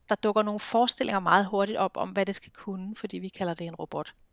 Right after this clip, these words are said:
Øh, vi har en eller anden forventning om, at, "Nå, men så kan den nok svare på alt muligt," og, og så dukker der sådan nogle begreber som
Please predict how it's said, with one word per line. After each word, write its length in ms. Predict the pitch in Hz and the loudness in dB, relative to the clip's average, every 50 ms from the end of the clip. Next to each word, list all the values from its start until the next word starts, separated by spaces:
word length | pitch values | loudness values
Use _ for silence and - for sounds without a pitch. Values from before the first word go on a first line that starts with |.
| _ _ _ _ - - - - - 90 82 - - - _ - - | _ _ _ _ -20 -20 -20 -18 -16 -16 -16 -16 -18 -20 _ 2 4
Øh, 380 | 202 185 180 175 170 170 165 | 4 6 6 6 4 4 2
vi 60 | 165 180 | 2 4
har 140 | 180 185 | 6 6
en 20 | 190 | 8
eller 140 | 185 196 202 | 8 6 2
anden 60 | 202 | 2
forventning 460 | - 202 180 190 202 - 214 202 180 | 0 2 2 2 2 2 0 0 0
om, 120 | 170 - | 0 2
at, 160 | - 180 - - | 0 0 -2 -2
"Nå, 120 | - 160 | -4 -6
men 140 | 156 156 - | -6 -6 -10
så 160 | - - 220 | 0 2 2
kan 200 | - - 247 233 | 6 6 6 6
den 100 | 202 170 | 6 4
nok 180 | 165 165 185 - | 4 4 4 4
svare 280 | - - 151 160 175 | 4 4 6 6 6
på 120 | - - - - | 4 0 4 4
alt 260 | 208 - - - - | 6 4 4 2 -4
muligt," 440 | 190 175 156 151 147 151 160 - - | -4 -4 -4 -4 -4 -4 -6 -6 -4
og, 280 | - - 156 147 147 139 - - _ | -2 0 0 0 0 -2 -6 -10 _
og 100 | 165 - | -8 -8
så 120 | - - 202 - - - - _ | -6 -8 -8 -10 -14 -18 -8 _
dukker 280 | - 196 170 165 165 156 | 0 0 2 2 2 2
der 100 | 156 156 | 2 0
sådan 160 | - - 175 | 0 -2 -4
nogle 180 | 165 156 156 156 | -6 -6 -6 -6
begreber 420 | - 160 - 160 151 110 175 180 | -8 0 2 2 2 2 0 -2
som 200 | 170 - 165 165 | -4 -4 -6 -6